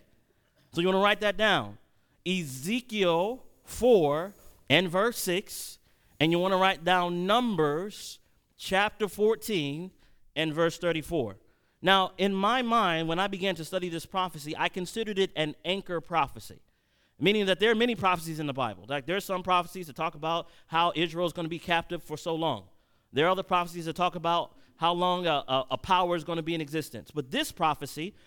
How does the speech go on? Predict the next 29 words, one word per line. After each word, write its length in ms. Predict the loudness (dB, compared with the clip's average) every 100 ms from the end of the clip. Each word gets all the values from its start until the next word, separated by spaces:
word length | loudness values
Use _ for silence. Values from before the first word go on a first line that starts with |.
| _ -6
because 680 | -6 0 2 4 4 0 -4
it's 220 | -4 -4
particularly 920 | -2 -2 -2 -10 -10 2 2 4 0 -2
talking 460 | 2 2 0 -4
about 340 | 0 0 0 -2
the 80 |
Messiah, 600 | -4 -2 0 2 2 2 -2 -10 -20 _ _ 4
I 100 | 4
consider 520 | 6 0 -4 -4 2 2
it 120 | 2
an 180 | 0 -2 -2
anchor 340 | -2 0 -2
prophecy, 580 | 0 0 0 -4 -14 -18 _ _ _ _ _ _ _ 4
meaning 280 | 4 4 2
I 140 | 4
have 160 | 4 2
to 120 | -4
understand 380 | -4 -2 -4 -4
it 80 | -6
for 100 | -6
myself. 460 | -6 -8 -14 -14 -20 -8
I'm 120 | 0
not 100 | 0
gonna 140 | 2 -2
leave 160 | -2
it 80 | -2
to 100 | -4
a 60 | -2
preacher. 500 | -6 -6 -2 -2